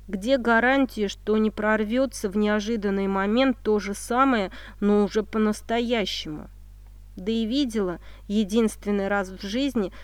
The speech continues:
как на углу Столешникова и Петровки он бил из пистолета наповал уличную шпану. И тоже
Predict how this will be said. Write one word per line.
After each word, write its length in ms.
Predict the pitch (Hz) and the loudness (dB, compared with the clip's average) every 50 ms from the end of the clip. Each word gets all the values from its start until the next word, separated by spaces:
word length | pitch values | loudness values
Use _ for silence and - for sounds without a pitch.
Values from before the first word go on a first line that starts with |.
| - - - | -16 -10 -6
как 220 | - 208 202 - | -4 -4 -2 0
на 200 | 220 214 220 220 | 0 2 2 2
углу 320 | 226 220 208 220 240 233 | 2 0 0 0 -2 -2
Столешникова 880 | 220 - - 202 208 214 220 233 226 - - 196 190 - - 190 190 190 | -2 -4 -4 -2 0 2 2 2 0 0 -2 -4 -4 -4 -6 -6 -6 -4
и 120 | 190 190 | -4 -6
Петровки 680 | - - - - - 196 226 247 247 - - - 185 - - - - - - - | -6 -10 -12 -8 -4 -2 0 0 -2 -2 -6 -8 -8 -8 -10 -12 -18 -18 -10 0
он 260 | - 226 254 262 247 220 | 4 6 6 8 6 4
бил 300 | 196 196 240 254 247 233 | 0 0 0 2 2 2
из 140 | 214 - - | 0 -2 -4
пистолета 720 | - 208 208 - - - 220 220 233 240 240 220 - 196 | -6 -6 -6 -6 -4 0 0 2 2 2 0 0 -2 -2
наповал 600 | 202 196 185 - 202 202 208 196 233 247 - - - - | -2 -2 -2 -2 -2 -2 0 0 2 0 0 0 -2 -4
уличную 600 | 196 208 214 202 202 - - - 214 202 196 185 | -4 -2 -2 -2 -4 -6 -4 -2 -2 -2 -2 -4
шпану. 600 | - - - - 214 220 220 220 202 180 156 - - - - - - - - - | -6 -8 -4 -2 0 2 2 2 0 -2 -4 -8 -12 -16 -20 -20 -20 -20 -12 -10
И 100 | 202 202 | -10 -10
тоже 520 | - - - 233 240 220 190 185 165 185 | -6 -2 0 2 2 2 0 -2 -8 -14